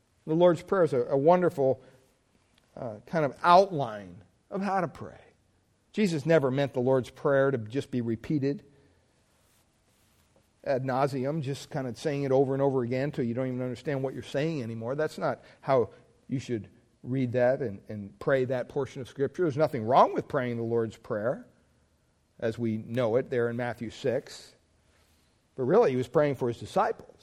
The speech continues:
He was giving them an outline of how to pray. Well, the sec-, the third thing here is thanksgiving. He says, "When you're anxious, presumably you're in a situation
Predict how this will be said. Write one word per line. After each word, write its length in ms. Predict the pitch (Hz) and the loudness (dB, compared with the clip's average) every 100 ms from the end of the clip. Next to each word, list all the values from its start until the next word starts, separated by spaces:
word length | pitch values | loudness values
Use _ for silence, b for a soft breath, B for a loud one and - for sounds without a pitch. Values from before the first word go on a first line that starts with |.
| - | -12
He 60 | |
was 120 | 120 | -10
giving 300 | 107 156 147 | -2 0 0
them 240 | 139 139 120 b b | 0 -2 -2 b b
an 260 | 120 117 113 - | -2 0 -2 4
outline 520 | 190 254 - 123 127 | 6 6 2 -6 -6
of 80 | 127 | -6
how 240 | - 202 | -6 -6
to 100 | 262 | -6
pray. 520 | - 113 76 62 55 _ _ _ _ _ _ _ _ _ _ _ _ _ _ _ _ _ _ _ _ | -8 -10 -12 -14 -20 _ _ _ _ _ _ _ _ _ _ _ _ _ _ _ _ _ _ _ _
Well, 120 | 170 | -2
the 80 | 175 | 0
sec-, 340 | 175 277 311 - | 6 8 8 2
the 100 | 170 | 2
third 300 | 269 302 220 | 4 4 6
thing 180 | 196 | 6
here 180 | 165 170 | 6 4
is 120 | 175 | 4
thanksgiving. 800 | - 240 240 - 254 247 127 98 - _ _ _ _ _ _ _ _ _ _ _ _ _ | 8 6 6 0 0 0 -2 -6 -16 _ _ _ _ _ _ _ _ _ _ _ _ _
He 80 | - | 6
says, 240 | 233 226 | 12 12
"When 160 | 196 233 | 12 10
you're 140 | 226 | 10
anxious, 560 | 233 311 226 233 208 - b b b - | 10 8 6 8 8 8 b b b 8
presumably 760 | 208 180 269 320 262 208 202 | 8 10 8 10 10 12 10
you're 160 | 220 262 | 10 8
in 80 | |
a 40 | 277 | 6
situation 800 | - 254 240 208 190 - 196 | 2 -2 4 6 6 4 -2